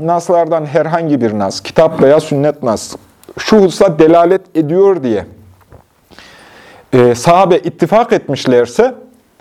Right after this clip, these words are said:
e, bu bir hüccettir. Yani sahabenin anlayışı esastır. Çünkü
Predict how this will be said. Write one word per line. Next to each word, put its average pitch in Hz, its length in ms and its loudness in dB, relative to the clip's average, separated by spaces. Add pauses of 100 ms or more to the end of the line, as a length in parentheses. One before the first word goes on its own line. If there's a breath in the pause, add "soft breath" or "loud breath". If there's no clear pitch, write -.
(920 soft breath)
e, 147 140 2
bu 208 120 4
bir 226 100 2
hüccettir. 180 840 -2 (680 soft breath)
Yani 127 260 2
sahabenin 165 520 0
anlayışı 156 460 -2
esastır. 120 520 -4
Çünkü 156 360 -2